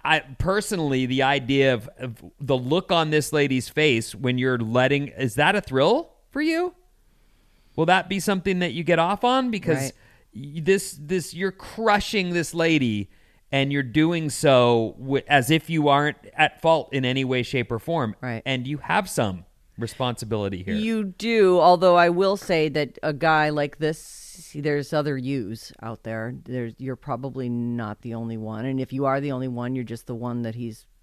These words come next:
Speaker 2: glommed onto. If you, if, when you leave, and you should,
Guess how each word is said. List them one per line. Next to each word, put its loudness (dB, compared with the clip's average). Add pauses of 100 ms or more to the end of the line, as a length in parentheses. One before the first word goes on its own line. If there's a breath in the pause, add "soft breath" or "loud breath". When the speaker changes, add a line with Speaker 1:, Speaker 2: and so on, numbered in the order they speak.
(100)
Speaker 2:
glommed -6
onto. -6
If -12
you, -6
if, -12
when -2
you 0
leave, -2
and -6
you -6
should, -4